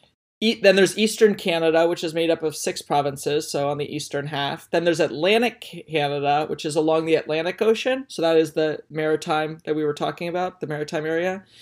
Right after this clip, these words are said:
Um, and the Atlantic Canada is made up of four provinces. Um,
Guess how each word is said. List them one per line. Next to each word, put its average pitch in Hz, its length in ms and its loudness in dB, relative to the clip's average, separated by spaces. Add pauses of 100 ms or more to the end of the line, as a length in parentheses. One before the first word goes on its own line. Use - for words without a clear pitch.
(220)
Um, 165 260 2 (180)
and 160 300 2 (260)
the 160 120 4
Atlantic 190 460 6
Canada 165 360 4
is 156 140 4
made 156 140 6
up 156 120 0
of 147 140 -2
four 156 180 6
provinces. 135 920 -4 (360)
Um, 151 300 -2